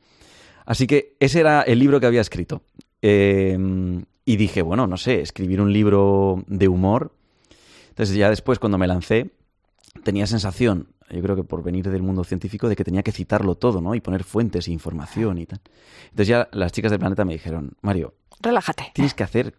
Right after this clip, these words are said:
Speaker 1: como en tus vídeos. Tú cuenta lo que tú quieras y no te preocupes". Y pensaba, "Jo, qué, qué barbaridad, ¿no? Eh, escribir sin, sin referenciar a nada", pero es que al final sale todo un poco de mi cabeza, ¿no?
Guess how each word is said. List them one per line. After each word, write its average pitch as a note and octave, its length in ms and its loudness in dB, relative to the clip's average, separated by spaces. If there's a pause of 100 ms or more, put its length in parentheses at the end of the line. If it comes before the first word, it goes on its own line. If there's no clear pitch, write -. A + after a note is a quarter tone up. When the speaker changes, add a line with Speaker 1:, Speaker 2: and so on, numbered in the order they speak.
Speaker 1:
como F2+ 200 -4
en C#2 80 -8
tus C#2+ 220 -14
vídeos. - 560 -12
Tú D#3 100 -10
cuenta A2 400 -4
lo G2 160 -4
que F#2 120 -8
tú - 280 -8
quieras - 520 -6
y G#2+ 80 -4
no D3+ 120 0
te F3 120 -6
preocupes". D3 640 -6 (640)
Y - 100 -8
pensaba, D#2+ 360 -2
"Jo, C#2+ 200 -8
qué, E2 220 -8
qué G2 140 -4
barbaridad, F2 520 -2
¿no? F#2+ 260 -6
Eh, E2+ 140 -4
escribir F#2 520 -2
sin, F#2 460 -2 (280)
sin A2 220 0
referenciar F#2+ 500 0
a G2+ 80 0
nada", G#2+ 220 2
pero F#2+ 100 -4
es F2+ 80 -2
que - 80 -4
al F#2+ 80 -2
final G#2 240 0
sale G#2+ 220 -2
todo G#2+ 220 2
un G2 100 -2
poco G#2+ 180 2
de G#2 100 4
mi G2+ 120 0
cabeza, F#2 480 -2
¿no? - 140 -10